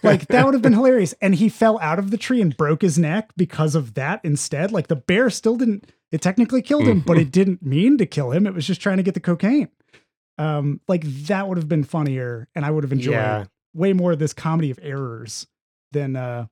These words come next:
Speaker 1: "Oh, it's scary cocaine bear that kills because it has to, because it's on cocaine."
Speaker 2: Yeah,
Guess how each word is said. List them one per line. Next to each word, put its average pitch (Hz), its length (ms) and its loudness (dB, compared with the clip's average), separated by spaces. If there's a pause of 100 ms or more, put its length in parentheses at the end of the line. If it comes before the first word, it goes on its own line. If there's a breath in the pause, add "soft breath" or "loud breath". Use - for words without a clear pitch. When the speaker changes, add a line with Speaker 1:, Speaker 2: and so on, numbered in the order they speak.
(220)
Speaker 1:
"Oh, 156 180 0
it's 139 140 -6
scary 143 400 -6
cocaine 135 380 -4
bear 131 200 -6
that 123 180 -14
kills 135 220 -2
because 127 260 -8
it 139 60 -12
has 123 280 -8
to, 127 120 -10
because 127 260 -6
it's 127 120 -10
on 120 100 -10
cocaine." 113 340 -18 (280)
Speaker 2:
Yeah, 85 300 -2